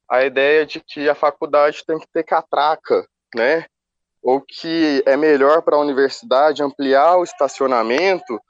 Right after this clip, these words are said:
do que lutar por assistência estudantil, né? Então, é nesse sentido também que é, é lógico, né, na perspectiva social que a gente vive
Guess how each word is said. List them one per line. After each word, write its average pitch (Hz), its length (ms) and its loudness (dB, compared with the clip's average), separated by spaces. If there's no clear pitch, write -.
do 147 80 -4
que 160 240 -4
lutar 156 580 0
por 151 540 0
assistência 143 600 -6
estudantil, 147 720 -6
né? 120 240 -2
Então, 135 420 -2
é 151 100 2
nesse 151 320 -4
sentido 156 420 -6
também 139 440 -4
que 151 400 -6
é, 120 420 2
é 117 160 2
lógico, 120 580 0
né, 117 160 -2
na 110 140 -2
perspectiva 113 640 -8
social 110 320 -2
que - 80 -6
a 113 40 -4
gente 113 220 -8
vive 104 380 -8